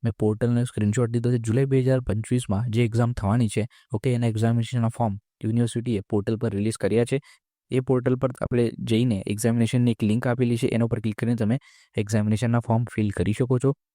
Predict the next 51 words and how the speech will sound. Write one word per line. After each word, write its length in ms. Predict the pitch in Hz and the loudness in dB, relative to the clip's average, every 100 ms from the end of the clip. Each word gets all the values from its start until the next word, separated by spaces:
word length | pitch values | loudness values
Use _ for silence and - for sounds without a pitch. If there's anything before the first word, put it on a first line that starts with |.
| _ - | _ -2
તો 200 | 113 117 - | 2 2 2
એની 200 | 123 131 | 0 0
છેલ્લી 300 | - 117 131 | -2 -2 2
તારીખ 240 | 127 131 | 0 2
જે 120 | 135 | 0
છે, 180 | 131 123 | 2 0
ઓગણીસ 320 | 101 107 127 135 | 0 0 2 0
સાત 200 | 127 123 | 0 0
બે 140 | 113 | 0
હજાર 160 | 107 117 | 0 -2
પચીસ 360 | - 101 127 123 | -4 -6 -4 -4
છે 120 | 123 | -2
મિત્રો, 280 | 123 127 147 _ _ _ - | -2 -4 -6 _ _ _ -4
તમે 140 | 120 | -2
સ્ક્રીન 240 | 113 117 113 | -2 -2 0
ઉપર 160 | 117 | -2
જોઈ 220 | 104 101 | -2 -4
શકો 240 | 120 131 127 | -2 -2 -4
છો. 160 | 131 - | -4 -6
ઓગણીસ 280 | 110 127 139 - | -4 -2 -2 -4
જુલાઈ 360 | 117 113 127 131 _ _ - | -2 0 0 -2 _ _ -2
સુધીમાં 240 | 117 120 | 2 2
તમે 160 | 113 117 | 2 0
ફોર્મ 260 | - 107 | 0 0
ભરી 160 | 104 101 | 2 0
શકો 280 | 101 143 165 - | 0 -2 -4 -4
છો. 160 | - - _ _ _ 139 | -8 -8 _ _ _ -6
ઓકે, 200 | 117 147 - _ - | -4 -4 -6 _ -6
તો 60 | |
તમારા 240 | 110 117 113 | -4 0 0
જેટલા 220 | 113 113 | 0 0
ફ્રેન્ડ્સ 340 | 110 117 131 | 0 0 2
હોય, 120 | 127 | 2
જે 120 | 117 113 | 2 2
લોકો 200 | 113 117 | 2 2
ડૉક્ટર 300 | 101 - 107 | 0 -4 -4
બાબા 300 | 95 98 110 | -2 0 0
સાહેબ 180 | 123 | -2
આંબેડકર 360 | 120 120 - 120 | -2 -4 -2 -2
ઓપન 220 | 104 107 | -2 0
યુનિવર્સિટીની 460 | 110 113 113 117 110 | 0 0 0 2 2
અંદર 260 | 110 110 | 2 0
ભણતા 360 | 95 98 95 120 | 0 -2 -2 -2
હોય, 160 | 127 131 _ _ _ | -2 -4 _ _ _
એમના 160 | 113 120 | -2 0
સુધી 200 | 127 123 | 0 0
જરૂરથી 260 | 120 120 127 | 2 2 2
આ 40 | |
માહિતીને 320 | 123 117 127 | 2 2 0
પહોંચાડી 500 | 120 98 98 117 120 | -2 -4 -4 0 0
દો, 160 | 123 | 0